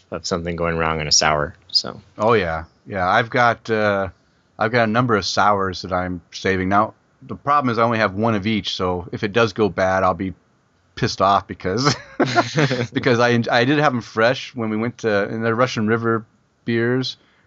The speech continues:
Speaker 2: and we had 'em fresh when we had, and they were fantastic fresh. And now I'm just aging 'em for a year to see how they taste when they get a little older. So,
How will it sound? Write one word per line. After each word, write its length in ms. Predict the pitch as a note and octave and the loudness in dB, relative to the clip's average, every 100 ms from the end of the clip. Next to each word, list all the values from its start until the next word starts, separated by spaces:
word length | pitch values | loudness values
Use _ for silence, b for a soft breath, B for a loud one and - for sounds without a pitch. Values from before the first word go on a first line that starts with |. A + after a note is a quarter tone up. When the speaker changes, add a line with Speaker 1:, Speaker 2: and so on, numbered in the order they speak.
| b | b
Speaker 2:
and 80 | G#2 | -4
we 80 | G#2 | 0
had 120 | A#2+ | 2
'em 80 | G#2+ | 0
fresh 440 | - A2 A2+ - | -2 0 0 0
when 120 | A2+ G#2 | -4 -2
we 100 | G2+ | -2
had, 100 | A2 | -2
and 80 | G#2+ | -2
they 40 | |
were 80 | G2 | -2
fantastic 680 | - A2+ G2+ A#2 A2 A2+ F#2+ | -2 -2 -2 0 0 -2 -10
fresh. 560 | - G#2+ G2 F#2+ - - b b b b _ | -2 2 2 0 -8 -16 b b b b _
And 280 | - G2+ G2 | -4 -2 0
now 200 | G#2 A2 | 4 4
I'm 120 | G#2+ | 4
just 180 | G2+ - - | 0 -8 -4
aging 320 | A#2 A2 G#2+ | -2 0 0
'em 80 | G2+ | 0
for 180 | G2+ G2 | 0 -2
a 40 | |
year 320 | G2 G#2 G#2+ G2 | 0 2 4 2
to 80 | |
see 460 | F#2 - G#2 G2 G2 - _ _ _ | 0 -2 0 0 -4 -12 _ _ _
how 220 | - G2+ | 0 0
they 140 | G2 F#2+ | 0 -4
taste 440 | - G2+ G2 - - | -2 -2 -2 -6 -6
when 140 | G2 | -4
they 120 | G2 | -4
get 280 | F2 G2 F2+ | -2 -4 -2
a 40 | G#2 | -4
little 180 | G2 | -2
older. 320 | F2+ F#2 F#2+ E2+ | 0 0 0 0
So, 380 | F#2 E2+ E2 | 2 2 0